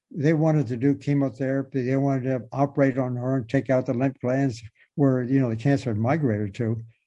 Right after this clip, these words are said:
And she said, "No, I'm not doing that." Well, the oncologist kind of freaked out and thought she was nuts.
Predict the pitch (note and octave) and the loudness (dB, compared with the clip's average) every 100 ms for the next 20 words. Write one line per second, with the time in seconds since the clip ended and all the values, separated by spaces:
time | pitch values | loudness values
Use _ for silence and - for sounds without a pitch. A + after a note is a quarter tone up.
0 | _ _ - D#3+ D3+ F#3 C3 D3+ F3+ G3 | _ _ -2 2 4 4 4 4 6 6
1 | B2 D3+ D3+ D#3+ E3+ B2+ G#2+ G#2+ _ C#3+ | 4 2 4 4 4 2 -2 -6 _ 0
2 | D3+ C#3+ C#3+ - - D3 C#3+ D#3+ D3+ A2 | 2 2 -2 -8 -2 -2 0 2 2 0
3 | G#2+ B2 A2+ C#3 A2 B2 C3+ C#3 A2 C3+ | -2 -4 0 0 0 2 2 0 -2 -2
4 | C3+ A#2+ G#2+ C3 B2 A2 - | 0 -4 0 0 0 -4 -18